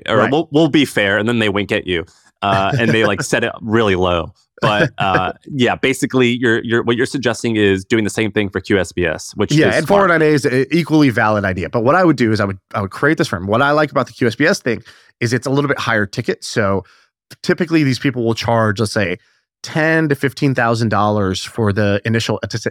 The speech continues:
Speaker 2: uh, attestation letter. I don't know if I'm saying that word right. Um, but then on top of that,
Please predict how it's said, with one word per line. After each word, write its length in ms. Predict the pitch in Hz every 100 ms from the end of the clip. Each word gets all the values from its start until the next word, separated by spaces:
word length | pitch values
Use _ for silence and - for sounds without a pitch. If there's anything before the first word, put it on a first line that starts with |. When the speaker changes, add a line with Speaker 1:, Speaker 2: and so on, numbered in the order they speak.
| -
Speaker 2:
uh, 180 | 117 101 110
attestation 640 | 107 107 110 110 - 123
letter. 400 | 123 131 135 139
I 40 | 85
don't 80 |
know 40 | 80
if 80 | -
I'm 80 |
saying 140 | - 78
that 100 | 82
word 140 | 85
right. 180 | 85 90 _ - _ _
Um, 460 | 101 98 92 90 92 _ _ _ _
but 100 | 135
then 160 | 147 131
on 120 | 123
top 240 | - 233 -
of 80 |
that, 280 | 143 127 -